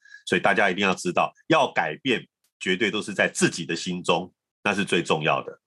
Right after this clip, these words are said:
呃，我这边其实我想附带提醒一下，因为刚好去年在台湾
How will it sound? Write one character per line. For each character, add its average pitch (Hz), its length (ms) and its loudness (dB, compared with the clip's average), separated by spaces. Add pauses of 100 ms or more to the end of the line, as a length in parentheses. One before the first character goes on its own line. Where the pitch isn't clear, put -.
(880)
呃， 110 460 4
我 104 160 4
这 185 160 2
边 180 180 4
其 131 160 2
实 123 720 2
我 135 100 2
想 101 220 0
附 131 180 -2
带 120 220 4
提 - 180 -10
醒 - 200 -12
一 76 120 -20
下， 87 260 4
因 117 140 4
为 104 100 2
刚 117 220 0
好 85 260 0
去 135 380 0
年 80 260 -2 (120)
在 120 160 2
台 87 320 2
湾 98 260 2